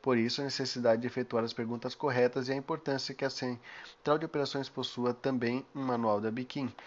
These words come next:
pois durante o deslocamento das equipes de resposta, o operador da central de emergência pode dar instruções das primeiras ações a serem tomadas no local da ocorrência, bem como pesquisar condições meteorológicas, para que informe as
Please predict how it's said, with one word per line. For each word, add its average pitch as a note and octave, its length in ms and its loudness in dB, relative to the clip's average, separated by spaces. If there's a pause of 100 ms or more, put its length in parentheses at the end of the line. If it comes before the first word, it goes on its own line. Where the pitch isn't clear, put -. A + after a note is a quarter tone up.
(300)
pois G#2 200 0
durante A2 400 0
o G#2+ 40 -6
deslocamento A2 640 -2
das G#2+ 140 -4
equipes G#2 300 -6
de G#2 60 -4
resposta, C3+ 500 2
o - 20 -6
operador A#2+ 320 2
da A2+ 100 0
central A#2 460 2
de A2+ 80 0
emergência A2 560 -2 (320)
pode A2+ 180 4
dar A#2+ 140 4
instruções C3+ 640 -2
das C3+ 120 0
primeiras C#3+ 360 0
ações D3 340 -2
a - 20 -4
serem C#3 280 -2
tomadas A#2+ 440 2
no B2+ 160 0
local B2 300 2
da A2+ 80 0
ocorrência, A#2 560 -2 (420)
bem A#2 200 -2
como A#2+ 260 0
pesquisar A#2 460 0
condições G#2 400 -6
meteorológicas, A#2+ 840 2 (460)
para A2+ 220 6
que A#2 140 -2
informe A2+ 360 2
as A2 100 -6